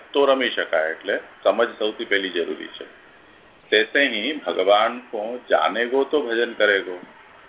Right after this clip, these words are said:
એવી રીતે ભગવાનને પણ પહેલા જાણવા પડે તો ભગવાનની ભક્તિ થઈ શકે. ઓર ચોપડ મેં સોચ હોય,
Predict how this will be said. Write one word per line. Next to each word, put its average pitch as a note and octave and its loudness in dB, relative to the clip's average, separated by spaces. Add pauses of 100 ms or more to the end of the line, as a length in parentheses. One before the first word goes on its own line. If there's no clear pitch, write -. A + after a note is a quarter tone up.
(240)
એવી G2 0
રીતે B2 2 (240)
ભગવાનને G#2 4
પણ A2+ -6
પહેલા G2+ 2
જાણવા F#2+ 4
પડે F#2 2 (920)
તો B2 2
ભગવાનની G#2+ 0
ભક્તિ G2 -10
થઈ F#2 -2
શકે. - -12 (1120)
ઓર - 2 (400)
ચોપડ A2+ 6
મેં A#2 0 (440)
સોચ B2+ 2
હોય, E2+ -6